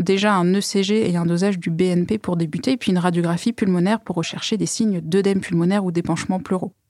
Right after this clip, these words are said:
On fera un bilan hépatique en fonction du terrain, une bandelette urinaire, comme je l'avais précisé, avec une fonction rénale et un dosage pondéral des protéines.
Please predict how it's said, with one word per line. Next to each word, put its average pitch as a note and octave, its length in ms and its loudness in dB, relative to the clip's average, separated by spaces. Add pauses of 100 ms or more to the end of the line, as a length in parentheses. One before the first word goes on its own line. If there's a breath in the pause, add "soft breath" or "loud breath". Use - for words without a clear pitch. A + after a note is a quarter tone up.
(400)
On F#3 80 4
fera G3 240 2
un F#3 60 2
bilan F3 200 2
hépatique F3+ 640 -2
en E3 60 0
fonction - 280 -4
du D#3+ 140 -4
terrain, A3+ 380 0 (100)
une B3 160 4
bandelette A3 340 0
urinaire, G#3 420 0
comme F3+ 200 0
je E3+ 80 0
l'avais E3+ 160 2
précisé, F#3+ 500 -2
avec E3 340 -4
une A#3 140 4
fonction G#3 380 -2
rénale G3+ 320 0
et E3+ 40 0
un D#3+ 120 -2
dosage G#3 540 0
pondéral F3 520 -2
des E3+ 140 -4
protéines. F3+ 560 -2